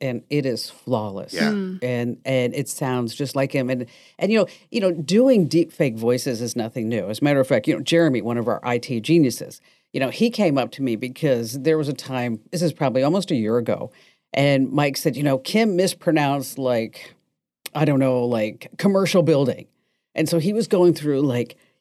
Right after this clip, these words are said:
Speaker 1: every time that I could have said commercial building,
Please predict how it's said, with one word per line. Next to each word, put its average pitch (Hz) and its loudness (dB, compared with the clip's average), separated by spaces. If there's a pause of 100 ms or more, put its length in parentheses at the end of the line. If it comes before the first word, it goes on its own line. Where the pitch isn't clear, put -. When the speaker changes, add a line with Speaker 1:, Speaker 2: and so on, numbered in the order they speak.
(240)
Speaker 1:
every 196 0
time 170 2
that 147 2
I 135 2
could 175 0
have 156 4
said 139 0
commercial 147 2
building, 131 4